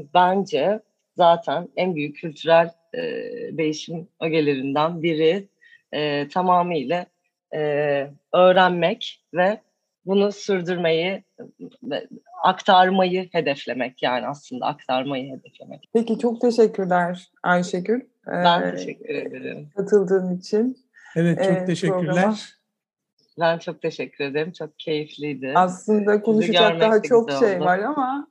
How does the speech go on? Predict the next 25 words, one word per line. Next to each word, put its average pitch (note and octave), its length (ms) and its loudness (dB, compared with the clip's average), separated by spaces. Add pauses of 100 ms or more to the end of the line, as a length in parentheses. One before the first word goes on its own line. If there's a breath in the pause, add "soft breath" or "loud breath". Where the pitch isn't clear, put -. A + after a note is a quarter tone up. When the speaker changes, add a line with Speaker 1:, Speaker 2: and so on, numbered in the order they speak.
Speaker 2:
<laughs> B3 440 -2
Speaker 1:
Evet. E3 520 2 (320)
E, E3 60 0 (1300)
web F#3+ 140 -2
sitemizde, F#3 1040 0 (160)
evet, D3+ 260 -4 (100)
bütün F#3 400 -6
bilgiler, D#3+ 880 2
Dar F3+ 140 6
Ağaç E3+ 540 4
kitabı, D3+ 720 -2 (260)
e, D3 200 -2
sergiler, E3+ 840 4 (220)
bütün E3 320 -12
arşiv D#3 480 0 (520 soft breath)
orada. E3 540 4
Aynı E3 260 2
zamanda D3+ 500 -2
üç - 240 -12
boyutlu D3+ 500 -4
sergilerimizi D3 920 0
de, E3 200 -2 (380)
e, C3 80 -6
Speaker 3:
Evet. C#3 420 -2
Speaker 1:
gezebiliyorlar. C3 1040 -2